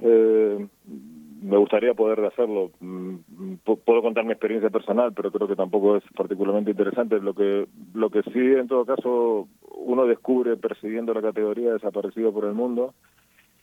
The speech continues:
es que, eh, se puede usar de muchas maneras. Eh, una, y una de esas maneras, eh, permite, o alguna de esas maneras permite habitar el mundo de manera inteligente. ¿Qué quiero decir con esto? Quiero decir que,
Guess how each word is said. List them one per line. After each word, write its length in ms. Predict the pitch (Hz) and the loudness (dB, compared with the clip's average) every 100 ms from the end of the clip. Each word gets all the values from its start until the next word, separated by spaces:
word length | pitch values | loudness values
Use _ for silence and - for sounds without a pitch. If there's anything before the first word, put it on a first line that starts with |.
| _ - | _ 0
es 160 | 113 - | 0 0
que, 800 | - 123 120 120 117 113 107 101 - | 0 2 4 4 4 2 0 -2 -6
eh, 880 | 107 101 98 95 92 92 92 92 90 - | -6 -4 -4 -4 -4 -6 -8 -12 -12 -4
se 80 | 107 | -2
puede 160 | 120 | -2
usar 220 | 117 120 | -4 -4
de 60 | 113 | -6
muchas 220 | 110 104 | -6 -6
maneras. 380 | 95 95 85 82 - | -6 -8 -8 -10 -8
Eh, 540 | 80 87 87 87 80 58 64 64 - _ _ _ _ - | -6 -4 -4 -4 -6 -6 -10 -14 -16 _ _ _ _ -2
una, 440 | 131 123 123 117 - | 2 4 2 0 -4
y 120 | 117 | -6
una 200 | 120 135 | -2 -2
de 60 | 127 | -2
esas 200 | 131 117 | -4 -4
maneras, 400 | 113 131 117 123 - | -2 0 0 -2 -4
eh, 580 | 107 98 95 90 90 87 _ _ | 0 0 0 0 -2 -4 _ _
permite, 540 | 98 95 107 117 110 98 | -6 -4 -6 -4 -2 0
o 280 | 95 98 | 0 0
alguna 340 | 95 104 127 113 | -2 -2 -2 -2
de 40 | |
esas 160 | 110 101 | -6 -10
maneras 300 | 107 120 120 | -4 -2 0
permite 720 | - 95 107 104 113 107 98 - _ _ _ _ _ - - - | 0 -2 -4 0 0 2 -2 -8 _ _ _ _ _ -20 -20 -4
habitar 320 | 110 107 131 | -2 0 0
el 100 | 127 | 0
mundo 260 | 123 139 135 | -2 -4 -4
de 80 | 120 | -2
manera 280 | 113 127 123 | -2 -4 -4
inteligente. 540 | 107 101 - 92 87 | -4 -4 -6 -6 -6
¿Qué 80 | 107 | -2
quiero 160 | 113 | 4
decir 220 | 110 113 104 | 4 2 0
con 160 | 101 | -2
esto? 200 | 98 87 85 | -2 -6 -4
Quiero 160 | 107 | 0
decir 300 | 107 - 95 | 0 0 -6
que, 380 | - 92 90 87 | -4 -2 0 -2